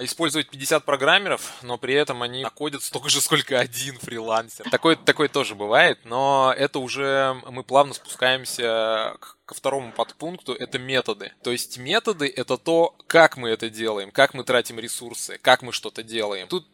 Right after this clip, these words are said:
тоже очень простая аналогия. Мы можем, э, например, вести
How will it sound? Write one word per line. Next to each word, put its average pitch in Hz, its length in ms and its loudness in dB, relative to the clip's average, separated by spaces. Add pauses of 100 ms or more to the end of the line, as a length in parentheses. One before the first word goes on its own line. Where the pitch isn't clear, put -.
тоже 160 240 -2
очень 127 600 -6
простая 135 460 4
аналогия. 123 840 0
Мы 139 100 -2
можем, 147 520 -2
э, 131 220 -2
например, 143 500 -2
вести 135 520 -8